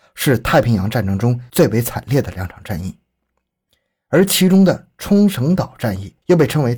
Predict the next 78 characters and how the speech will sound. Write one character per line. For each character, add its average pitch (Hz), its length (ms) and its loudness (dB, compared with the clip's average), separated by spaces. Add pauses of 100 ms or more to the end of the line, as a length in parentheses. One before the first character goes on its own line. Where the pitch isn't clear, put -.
太 - 160 -2
平 117 140 0
洋 104 180 -2
战 117 160 -4
争 101 100 -2
中 127 180 -4 (100)
伤 156 260 0
亡 104 160 -4
最 113 180 -4
多 117 160 -4
的 123 80 -4
战 87 220 -10
役， 87 100 -20 (680)
因 175 160 4
为 165 100 4
一 147 120 0
旦 165 120 4
美 107 160 0
军 123 200 -4
攻 147 180 -2
破 147 160 -4
了 95 80 -6
冲 123 160 -6
绳 117 160 -2
岛， 110 160 -6 (100)
就 - 80 -2
可 143 160 -2
以 104 200 0
直 151 180 2
达 123 320 -4
日 139 80 -2
本 90 160 -8
本 98 220 -4
土， - 120 -10 (300)
那 131 80 -2
么 113 140 2
日 131 120 0
本 107 220 -6
必 131 160 0
败 98 160 -2
无 92 160 -8
疑。 85 240 -12 (840)
因 156 140 2
此 - 280 -6
在 120 240 2
这 135 120 -2
场 - 160 -10
战 107 220 -4
役 92 60 -8
当 95 180 -4
中， 117 260 -4 (300)
所 - 180 2
有 190 80 6
的 127 140 2
日 135 140 -2
本 104 160 -6
士 120 160 -6
兵 113 160 0
都 135 200 -4
悍 127 300 -4
不 104 120 -14
畏 117 140 2
死， - 220 -10 (220)
将 175 200 4
自 175 160 2
己 87 120 -4
的 - 220 -12
武 110 140 0
士 131 120 -4
道 156 160 2
精 107 180 -4
神 92 160 -6
发 113 240 0
扬 98 100 -4
到 101 140 -6
了 95 80 -10
极 92 220 -10
致， - 200 -14